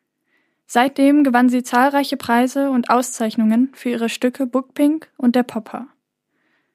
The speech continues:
Zweitausendachtzehn gewann sie außerdem den taz-Publikumspreis im Rahmen des Open-Mic-Wettbewerbs für junge Literatur mit Die Ballade von Schloss Blutenburg.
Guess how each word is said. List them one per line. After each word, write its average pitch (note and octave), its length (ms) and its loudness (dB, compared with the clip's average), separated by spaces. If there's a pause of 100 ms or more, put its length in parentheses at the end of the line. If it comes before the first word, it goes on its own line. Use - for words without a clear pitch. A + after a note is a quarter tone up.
(460)
Zweitausendachtzehn C4+ 880 0
gewann B3 260 2
sie B3 140 -2
außerdem C4+ 520 2
den B3 140 0
taz-Publikumspreis A#3 1400 -8
im A#3+ 140 2
Rahmen A#3+ 320 4
des B3+ 160 -6
Open-Mic-Wettbewerbs B3+ 1160 -2
für B3 100 -8
junge A#3+ 240 2
Literatur A#3 760 -6 (1080)
mit B3+ 160 2
Die C4 60 0
Ballade A#3+ 460 2
von C4 200 -2
Schloss B3 280 -6
Blutenburg. G3+ 840 -6